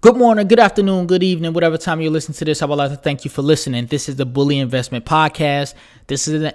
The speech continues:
educational podcast. Throughout the football season and beyond, I'll be giving you podcasts to give you just my betting insights. But this one is educational.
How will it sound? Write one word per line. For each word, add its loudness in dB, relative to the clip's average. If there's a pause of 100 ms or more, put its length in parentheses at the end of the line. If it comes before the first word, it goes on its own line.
educational -2
podcast. -4
Throughout -4
the -12
football 0
season -2
and -4
beyond, -2 (340)
I'll 2
be -4
giving 0
you -6
podcasts -2
to -12
give -6
you -10
just -8
my 2
betting -2
insights. -8
But -10
this 2
one -2
is -8
educational. -10